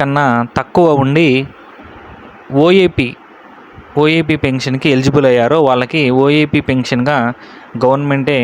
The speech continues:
కన్వర్ట్ చేసి ఇవ్వడం జరిగింది. So, వాళ్ళకి ఈ నెల నుంచి ఆరు వేల పెన్షన్ బదులు నాలుగు వేల రూపాయల పెన్షన్ అయితే రావడం జరుగుతూ ఉంది. అలాగే ఎవరైతే మహిళలు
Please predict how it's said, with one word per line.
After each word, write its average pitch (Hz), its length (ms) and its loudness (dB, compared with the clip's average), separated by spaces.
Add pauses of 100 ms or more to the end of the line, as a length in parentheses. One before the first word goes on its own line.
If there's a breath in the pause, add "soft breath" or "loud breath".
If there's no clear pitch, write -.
(180)
కన్వర్ట్ 127 340 -2
చేసి 123 240 -2
ఇవ్వడం 120 280 2
జరిగింది. 123 320 -2
So, 170 80 0 (120)
వాళ్ళకి 135 400 0 (140)
ఈ - 60 2
నెల 131 180 0 (100)
నుంచి 131 180 -2 (160)
ఆరు 143 200 2
వేల 147 180 2
పెన్షన్ 127 540 -2 (320)
బదులు 131 320 2 (560 loud breath)
నాలుగు 151 400 2
వేల 139 280 4
రూపాయల 120 320 0
పెన్షన్ 113 400 -2
అయితే 113 180 -2 (100)
రావడం 117 340 0
జరుగుతూ 104 300 0 (120)
ఉంది. 104 160 -6 (460 loud breath)
అలాగే 139 300 0 (140)
ఎవరైతే 143 460 2 (560)
మహిళలు 143 480 2